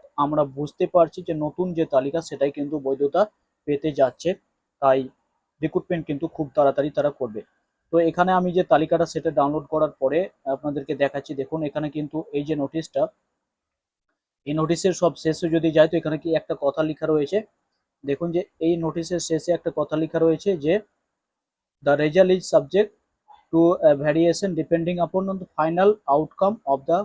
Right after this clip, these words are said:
court proceeding"। এখানে দেখতে পাচ্ছেন যে কো-, কোর্টের যে কাজ, সেই কাজ কিন্তু, আহ, কমপ্লিট হওয়ার পরে তারা কিন্তু ফাইনাল স্টেপটা নেবে। আপাতত কিন্তু তাদের কাজ, আপডেটের কাজ তারা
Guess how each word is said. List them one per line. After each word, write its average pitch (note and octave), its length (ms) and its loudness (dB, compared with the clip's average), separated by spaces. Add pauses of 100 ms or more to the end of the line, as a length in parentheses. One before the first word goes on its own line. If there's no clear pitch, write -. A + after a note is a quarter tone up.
court F#3 300 0
proceeding"। C#3 520 0 (480)
এখানে D#3 240 -2
দেখতে D3+ 240 0
পাচ্ছেন D#3 240 0 (380)
যে E3 120 0
কো-, E3+ 320 6
কোর্টের E3+ 360 2
যে F3 120 -2
কাজ, E3 320 4
সেই D#3+ 300 -2 (320)
কাজ D3+ 220 4 (160)
কিন্তু, D#3+ 320 -2 (240)
আহ, D3+ 340 4 (260)
কমপ্লিট D#3 340 -4
হওয়ার D#3+ 180 4
পরে D#3 340 0
তারা D#3 220 2
কিন্তু D3+ 240 -6
ফাইনাল D3 420 -4
স্টেপটা D3 380 -6
নেবে। D3 320 0 (720)
আপাতত D#3 400 0
কিন্তু D#3+ 280 -4
তাদের D3+ 300 2 (100)
কাজ, E3 220 4 (280)
আপডেটের C3+ 420 -2
কাজ D#3+ 220 0 (420)
তারা C#3+ 180 4